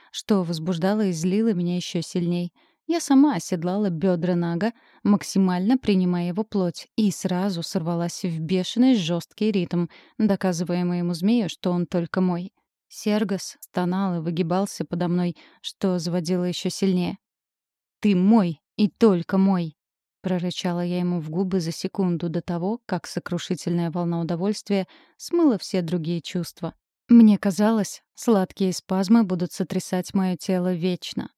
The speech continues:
а хриплые крики Сергоса и биение его плоти во мне лишь подстёгивали ещё сильней.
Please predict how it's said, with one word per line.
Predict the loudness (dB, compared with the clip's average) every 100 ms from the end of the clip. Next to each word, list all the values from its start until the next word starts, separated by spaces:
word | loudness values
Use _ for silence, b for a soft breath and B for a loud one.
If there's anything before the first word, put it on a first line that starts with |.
| _
а | -2
хриплые | 0 -2 -2 -2 -4
крики | -4 -8 -6 -8
Сергоса | -4 -4 -2 -2 -4 -2
и | 0 0
биение | -2 -2 -2 -2 -2
его | -4 -8
плоти | -6 -4 -4 -4 -4
во | -2
мне | -4 -6 -10 _ _
лишь | 4 4 2
подстёгивали | -6 -6 -4 -2 -2 -2 -2
ещё | -4 -4 -6
сильней. | -2 -2 0 -2 -4